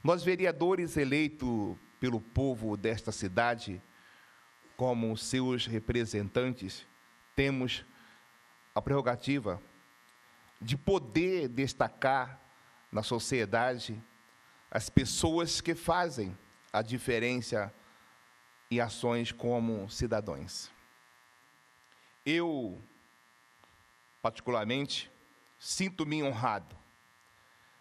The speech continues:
em poder reconhecer pessoas que s-, saem do lugar comum para se colocares em posições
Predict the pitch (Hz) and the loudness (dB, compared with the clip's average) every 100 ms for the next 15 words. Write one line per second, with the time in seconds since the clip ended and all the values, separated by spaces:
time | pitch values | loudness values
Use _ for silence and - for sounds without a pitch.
0 | - 131 156 156 127 165 170 160 - 156 | -4 -2 0 -2 0 0 0 -4 -2 -2
1 | 139 - - 147 156 143 - - - 139 | -2 -2 -2 0 -2 -6 -12 -16 -4 -2
2 | - 170 165 127 123 - - - - - | 0 0 2 -2 -2 -4 -4 -8 -20 -20
3 | - - _ _ _ _ _ _ _ _ | -20 -20 _ _ _ _ _ _ _ _
4 | _ - 147 - - - _ _ - - | _ -4 -2 -4 -10 -16 _ _ -16 -6
5 | - 170 151 113 107 - - _ - _ | 0 2 0 -4 -10 -18 -20 _ -20 _
6 | _ 123 139 131 113 135 143 135 - 120 | _ -2 0 0 0 0 0 -2 -4 -2
7 | 113 131 143 143 - - _ _ _ - | 0 -2 -2 -6 -14 -20 _ _ _ -20
8 | - - - 143 135 - 139 147 143 135 | -20 -10 -2 0 -2 -4 -4 0 0 -2
9 | 143 135 135 127 120 - _ _ _ _ | -2 0 0 -4 -8 -12 _ _ _ _
10 | _ _ _ _ _ _ _ _ - - | _ _ _ _ _ _ _ _ -20 -20
11 | _ 143 139 156 151 135 - 143 147 143 | _ -4 0 0 0 -2 -2 0 0 0
12 | 131 - | -2 -4